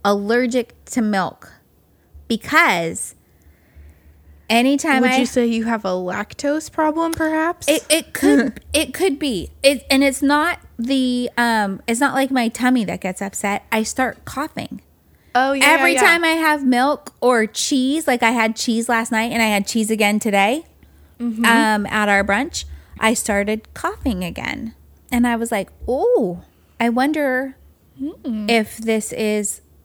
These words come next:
Speaker 1: a milk allergy or a dairy allergy of some sort." So I've self-determined that I've got
Speaker 2: <laughs> I'm so,
Speaker 1: a
Speaker 2: self-diagnosed a,
Speaker 1: Yeah.
Speaker 2: a dairy
Speaker 1: dairy
Speaker 2: allergy.
Speaker 1: dairy allergy, and I'm just gonna go with that, and I'm gonna try to cut back on my dairy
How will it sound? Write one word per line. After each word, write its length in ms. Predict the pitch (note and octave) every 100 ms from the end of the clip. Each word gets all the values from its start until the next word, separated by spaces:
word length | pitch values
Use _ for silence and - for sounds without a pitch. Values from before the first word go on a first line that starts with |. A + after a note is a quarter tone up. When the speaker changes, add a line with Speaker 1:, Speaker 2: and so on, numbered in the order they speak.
| _ G3+
Speaker 1:
a 60 | G#3
milk 320 | A3 A#3 -
allergy 440 | - F#3+ F3 F#3 F#3
or 80 | F#3
a 60 |
dairy 340 | F#3 F#3+ F#3+ F3+
allergy 600 | F3+ F3 E3+ D#3+ D3 E3+ - -
of 140 | F3
some 240 | - E3+
sort." 400 | E3+ D#3+ D#3 - _ _ - - _ _ _ - - - -
So 180 | -
I've 420 | C#4 A3+ G3+ G#3+ G3+
self-determined 720 | A3 G#3 G#3 G3+ G3 F#3 F#3
that 120 | F#3
I've 160 | F3+ F#3+
got 300 | F3 E3 -
Speaker 2:
<laughs> 40 |
I'm 280 | E4 - E4
so, 320 | - - - - - - A#3 A#3
Speaker 1:
a 160 | B3 B3
Speaker 2:
self-diagnosed 1120 | - B3+ A3+ - G#3 F#3+ G#3 F#3+ F#3+ A3 - D4
a, 40 |
Speaker 1:
Yeah. 300 | F4 D4 G3+ - F#3+ F3+ -
Speaker 2:
a 80 | G#3+
dairy 300 | G3 G3+ F#3+
Speaker 1:
dairy 280 | A3 G#3 F#3
Speaker 2:
allergy. 200 | F3+ G3
Speaker 1:
dairy 320 | A#3+ G#3 G3
allergy, 680 | F#3 F3+ F#3 F#3+ F#3 G3+ -
and 160 | G#3+ G#3+
I'm 160 | G3 A3
just 200 | A#3+ -
gonna 220 | F4+ F4+
go 140 | D#4+
with 140 | F4 -
that, 240 | G#3+ -
and 120 | G#3+
I'm 100 | G#3+
gonna 220 | A#3 A#3 A3+
try 160 | B3
to 80 | A#3
cut 180 | B3 A#3
back 220 | A#3+ A#3
on 120 | A#3+
my 200 | A#3 A3
dairy 480 | A3 A3 A3+ G#3+